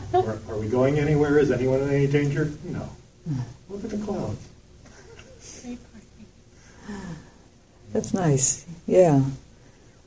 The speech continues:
Speaker 3: So as we're floating along in the river of practice, also sometimes we get stuck, <laughs> but you don't need to panic about that. Huh.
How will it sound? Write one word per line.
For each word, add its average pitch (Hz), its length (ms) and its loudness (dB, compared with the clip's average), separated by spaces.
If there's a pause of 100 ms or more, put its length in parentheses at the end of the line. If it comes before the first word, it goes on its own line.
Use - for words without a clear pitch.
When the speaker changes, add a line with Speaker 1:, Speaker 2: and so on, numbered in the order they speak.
(360)
Speaker 3:
So 156 140 2
as 143 180 2
we're 151 260 8 (580)
floating 156 320 8
along 147 320 4
in 143 100 2
the 143 100 2
river 143 340 8
of 135 200 2
practice, 160 520 4
also 156 400 6
sometimes 147 440 2
we 143 100 2
get 143 140 4
stuck, - 480 0 (300)
<laughs> 151 340 4
but 165 220 10 (920)
you 147 320 6 (560)
don't 143 200 2
need 139 120 2
to 127 60 2
panic 139 400 0
about 147 300 -4
that. 143 260 -2 (1500)
Huh. 170 160 -2